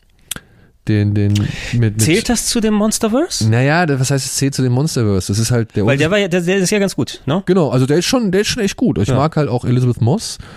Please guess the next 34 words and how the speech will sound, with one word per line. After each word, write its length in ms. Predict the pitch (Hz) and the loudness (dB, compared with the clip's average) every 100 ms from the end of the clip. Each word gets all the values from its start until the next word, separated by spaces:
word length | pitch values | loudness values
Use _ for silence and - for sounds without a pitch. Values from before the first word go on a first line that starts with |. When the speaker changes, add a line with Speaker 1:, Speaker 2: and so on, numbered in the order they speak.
| - - | -10 -6
Speaker 1:
die 60 | |
finde 160 | 113 139 | 0 0
ich 80 | 131 | 0
echt 200 | 131 - | -2 0
gut. 260 | 147 160 - - - - | -2 -2 -10 -20 -16 -2
Speaker 2:
Es 300 | 120 123 123 | 2 2 4
Speaker 1:
Ähm, 40 | |
Speaker 2:
hilft, 180 | 170 - | 2 0
wenn 80 | 156 | 0
man 100 | 160 | 0
gute 180 | 160 156 | 0 0
Schauspieler 460 | 151 202 - 113 | 0 -2 0 0
hat. 140 | 120 - | 0 2
Speaker 1:
Genau, 240 | 151 190 | 4 4
es 100 | 220 | 2
hilft, 320 | 220 247 - | 2 0 0
wenn 80 | 185 | 0
man 80 | 180 | 2
echt 140 | 185 | 0
gute 180 | - 170 | 0 -2
Schauspieler 480 | 151 170 - 117 117 | 0 -2 -2 0 0
hat 160 | 139 | -2
und 220 | - 127 123 | -2 -2 0
vor 160 | 127 | 2
allem 100 | 139 | 2
die 120 | 143 | 2
das 120 | 143 135 | 2 2
auch 180 | 123 | -2
echt 220 | 87 127 - | -2 -4 0
glaubwürdig 380 | 135 135 123 | 0 2 0
verkörpern 420 | 117 - 147 139 113 | 0 -2 0 0 0
können, 240 | 120 117 | 0 2
dass 240 | 113 107 | 2 0
dafür, 560 | - 113 113 - 127 123 | 0 2 2 2 2 2